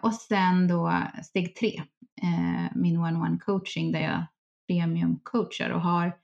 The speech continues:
har en dyrare kostnad per månad eller betalar på en gång. Eh, men sen har jag själv känt nu <laughs> med mina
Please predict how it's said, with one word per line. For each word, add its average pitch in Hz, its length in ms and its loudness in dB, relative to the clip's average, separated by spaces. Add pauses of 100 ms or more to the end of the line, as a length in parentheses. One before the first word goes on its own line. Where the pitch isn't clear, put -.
(360)
har 165 200 -2
en 165 220 0
dyrare 170 840 0 (380)
kostnad 180 500 -4 (180)
per 185 140 -4
månad 220 440 0 (360)
eller 220 120 -2
betalar 208 420 -2
på 214 160 -8
en 208 120 0
gång. 240 180 -2 (800)
Eh, 196 320 2
men 233 120 4
sen 294 160 6
har 453 180 4
jag - 80 -2
själv 508 160 0 (100)
känt 180 240 2
nu 269 400 4 (360)
<laughs> - 400 -2
med 220 140 6
mina 180 320 4